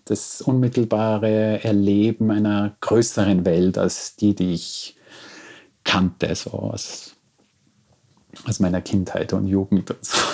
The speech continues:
<laughs> Wobei, da muss ich dazu sagen, die war jetzt nicht so klein, weil <laughs> meine Mutter ist aus Bulgarien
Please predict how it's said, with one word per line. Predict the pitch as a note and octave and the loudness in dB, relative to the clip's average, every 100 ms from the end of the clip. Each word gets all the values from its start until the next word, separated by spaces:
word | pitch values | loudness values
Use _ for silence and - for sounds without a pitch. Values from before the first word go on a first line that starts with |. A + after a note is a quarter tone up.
| - - F3+ | -6 0 2
<laughs> | - D#3 - - - - - - - E3+ F3+ - - - - - - - _ _ _ _ _ - | 2 0 0 -4 -4 -16 -2 4 6 4 0 -2 -6 -6 -10 -12 -18 -20 _ _ _ _ _ 0
Wobei, | B2+ A#2 A2 - G#2+ - | 4 4 2 0 -10 -2
da | A#2+ | 0
muss | A2+ | 2
ich | A2+ | 2
dazu | A2 - | 0 -2
sagen, | A2+ A2+ | -2 -2
die | G#2 G2+ | 0 2
war | G#2+ | 4
jetzt | G#2+ B2+ | 2 0
nicht | B2 - | -2 0
so | B2+ C3 | 2 2
klein, | B2+ B2+ A#2+ B2+ B2+ | 2 0 2 2 2
weil | A2 A2 G#2+ - G#2 - - - F3 - - | 4 4 2 2 0 0 -4 2 2 2 -2
<laughs> | - D#3 F#3 - - B2+ - - | -4 -2 0 -2 -6 -8 -6 0
meine | G#2 G#2+ | 2 2
Mutter | A2+ - | 2 2
ist | A2 G#2+ | 2 2
aus | G#2 | 2
Bulgarien | A2 G2+ F#2+ A2+ B2 B2 B2+ B2+ B2+ | 2 2 2 2 2 2 2 0 -2